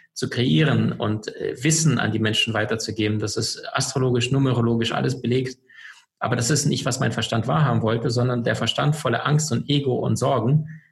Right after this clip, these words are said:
hat gesagt, "Nimm den sicheren Job, halt die Klappe und zieh das vierzig Jahre lang durch." Und ich glaub, meine Seele musste nachhelfen. Der, der zweite Job, wo ich nach zwei Monaten und zwanzig Tagen gefeuert wurde, sagte der Chef, "Maxim, das ist mir in dreißig Jahren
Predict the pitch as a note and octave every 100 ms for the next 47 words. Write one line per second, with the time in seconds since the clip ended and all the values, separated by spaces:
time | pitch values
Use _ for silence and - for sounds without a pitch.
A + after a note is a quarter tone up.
0 | _ - A#2 A#2 A#2+ C3 B2+ B2+ A#2 A#2
1 | B2 A#2+ A2 C#3 E3 - - B2 C3+ A2+
2 | - C#3 D#3 C3 - B2+ B2+ B2+ A#2 A#2
3 | A2+ A2 A#2+ A#2+ B2 - - - - _
4 | - A2 - D3 D3 B2+ B2 A#2+ D3 B2+
5 | D3 F3 D3+ A2 G#2 - A2+ - D#3+ E3+
6 | D#3+ _ _ _ _ _ _ _ _ _
7 | _ - B2 - - A2+ - D3+ D3+ A#2
8 | A#2+ A#2 A2+ A#2 A#2+ - A#2+ B2+ B2 A#2+
9 | A#2 B2 A#2 A#2 - A#2+ A#2 G#2+ C3+ B2+
10 | - A2+ B2 A#2+ A#2+ B2 A2+ A#2 C#3 C3
11 | A#2 - C3+ A2+ A2 A2+ A2+ A2+ A#2+ A#2
12 | A#2+ A#2+ A#2+ A#2+